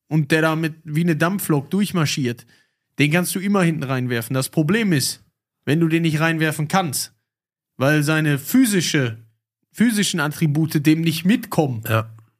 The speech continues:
Speaker 1: aufgrund von Verletzung und Co.
Speaker 2: Macht keinen Sinn. Totes Kapital.
Speaker 1: Meiner Meinung nach runter von der Gehaltsliste eine Alternative suchen.
Speaker 2: Dann gab es, ähm, laut der W A Z einen Transferplan für den Sommer. Da ging's darum, was verpflichten wir?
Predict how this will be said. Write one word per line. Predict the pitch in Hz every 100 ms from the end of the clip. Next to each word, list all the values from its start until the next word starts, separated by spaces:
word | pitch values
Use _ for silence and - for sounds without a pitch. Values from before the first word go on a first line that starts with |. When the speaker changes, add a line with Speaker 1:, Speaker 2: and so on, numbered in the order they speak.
| -
Speaker 1:
aufgrund | 127 139 180 185
von | 185 170
Verletzung | 170 175 202 - 170
und | 160 151
Co. | 190 160
Speaker 2:
Macht | 131 -
keinen | - 101
Sinn. | 104 104 -
Totes | - 123 110
Kapital. | - 110 135 165
Speaker 1:
Meiner | 208 208
Meinung | 196 196 196 190
nach | 185 185 170
runter | 143 160 202 208 170
von | 185
der | 175
Gehaltsliste | 165 165 185 - 175 - 175 160
eine | 156 151
Alternative | 156 160 143 143 175 156
suchen. | 127 113 117 - _ -
Speaker 2:
Dann | - 107 131 143
gab | 120 139 139
es, | - 120
ähm, | 117 113 110 110 - -
laut | - 104 123
der | 131
W | 113 117
A | 113
Z | - 143 123
einen | 110
Transferplan | 117 107 - 131 - 135 120
für | 120
den | 110 104
Sommer. | 104 113 160 160 - _ _ _ _ _ _ _ _ -
Da | 104
ging's | 117 123
darum, | - 123 123 127 127 101 95
was | 123 -
verpflichten | 123 - 135 - 98
wir? | 90